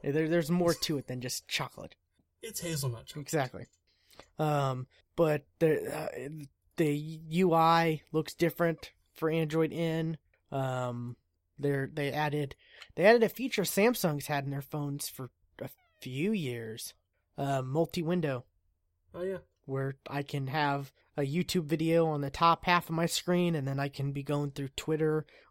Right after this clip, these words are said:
Speaker 1: or something else on the bottom half of my screen, for instance.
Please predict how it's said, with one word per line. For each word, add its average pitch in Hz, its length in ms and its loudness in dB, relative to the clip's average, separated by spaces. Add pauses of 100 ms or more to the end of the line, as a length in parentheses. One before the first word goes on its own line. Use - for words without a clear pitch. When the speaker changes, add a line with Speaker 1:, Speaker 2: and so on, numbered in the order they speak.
Speaker 1:
or 139 240 -2
something 147 340 -4
else 151 260 -4
on 131 100 -4
the 131 80 -4
bottom 151 300 4
half 160 200 0
of - 80 -18
my 165 100 0
screen, 170 480 -2 (220)
for 165 100 2
instance. 170 480 -2